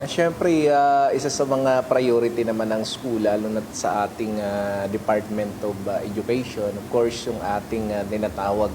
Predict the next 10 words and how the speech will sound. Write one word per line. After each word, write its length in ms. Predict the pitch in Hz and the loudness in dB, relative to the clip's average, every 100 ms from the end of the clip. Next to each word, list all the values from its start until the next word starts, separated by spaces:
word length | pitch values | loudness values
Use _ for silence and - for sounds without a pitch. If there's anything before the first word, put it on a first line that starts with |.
| 104 | -2
na 160 | 101 98 | -4 -2
quality 480 | 113 110 110 - - 101 | 2 2 0 -4 -6 -6
education. 640 | 101 90 90 - 98 90 80 - - - - | -6 -6 -6 -6 -6 -4 -6 -10 -12 -12 -14
So, 80 | - - | -12 -12
the 80 | - | -8
delivery 560 | 104 123 131 123 127 123 | -4 0 0 2 0 2
of, 240 | 117 110 | 0 2
ah, 160 | 113 107 | 2 2
quality 480 | 110 107 110 107 92 | 2 2 0 -2 -4
education 640 | 101 101 107 110 - 107 | -4 -4 -4 -4 -4 -4